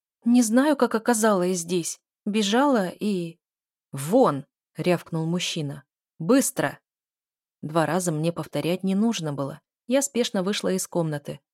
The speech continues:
а из зеркала мне отчетливо послышался разочарованный вздох. Что это было за штуковина вообще? «Завтра твои опекуны дадут официальный ответ,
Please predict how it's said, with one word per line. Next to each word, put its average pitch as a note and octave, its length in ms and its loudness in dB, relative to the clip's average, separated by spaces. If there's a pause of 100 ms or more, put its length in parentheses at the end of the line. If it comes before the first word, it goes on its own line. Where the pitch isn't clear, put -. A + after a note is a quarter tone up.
(100)
а G#3+ 140 -2
из G3+ 120 2
зеркала F#3 460 0
мне F#3+ 280 0
отчетливо G#3+ 460 -4
послышался A3 680 -4
разочарованный E3+ 760 -4
вздох. C#3+ 540 -8 (480)
Что - 300 -4
это D4+ 200 2
было C#4+ 240 4
за C4 120 2
штуковина D#3 640 0
вообще? D3 480 -6 (1080)
«Завтра E3+ 440 0
твои F3 320 4
опекуны F#3 480 2
дадут F#3 300 2
официальный F#3+ 600 0
ответ, E3 440 -6